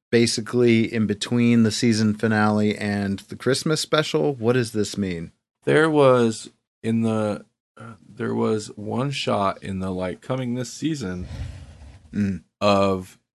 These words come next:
Speaker 2: like, full body regeneration going on. Um,
Speaker 1: Oh, really? Oh, I didn't catch that. There's a lot of things in there we could unpack, too.
Speaker 2: Mm-hmm.
Speaker 1: <laughs> One of the things is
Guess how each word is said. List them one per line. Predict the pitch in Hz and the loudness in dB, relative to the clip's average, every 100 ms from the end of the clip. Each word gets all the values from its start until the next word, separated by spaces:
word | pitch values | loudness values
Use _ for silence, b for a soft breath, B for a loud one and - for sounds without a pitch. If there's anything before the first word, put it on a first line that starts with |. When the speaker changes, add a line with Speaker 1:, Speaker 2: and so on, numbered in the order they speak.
| _ | _
Speaker 2:
like, | 101 92 87 _ - | -4 -4 -6 _ -20
full | - - 120 120 | -18 -2 0 2
body | 113 107 104 | 4 4 2
regeneration | 95 92 90 87 87 87 - 90 | 0 -2 -2 -4 -6 -8 -10 -12
going | 58 60 60 | -12 -12 -14
on. | 60 52 - _ _ _ | -16 -16 -18 _ _ _
Um, | - 90 | -8 0
Speaker 1:
Oh, | 120 | 2
really? | 110 120 123 90 - _ | 4 4 4 0 -8 _
Oh, | 110 | -2
I | 104 | -2
didn't | 104 107 | 0 -2
catch | 107 101 | -2 -4
that. | - 87 - B B | -4 -6 -8 B B
There's | 135 135 | 2 4
a | |
lot | 120 120 | 6 6
of | 117 | 4
things | 123 113 | 0 0
in | 95 98 | -2 0
there | 117 104 | 2 0
we | |
could | 92 95 | -2 -6
unpack, | 92 - 95 92 | -6 -4 -4 -4
too. | - 104 92 95 | -4 -4 -4 -8
Speaker 2:
Mm-hmm. | 85 85 85 - - - 156 190 151 170 | -8 -8 -10 -12 -4 0 2 2 2 4
Speaker 1:
<laughs> | |
One | 156 | 4
of | 151 | 4
the | 117 | 4
things | 139 127 | 4 4
is | 110 101 | 0 -4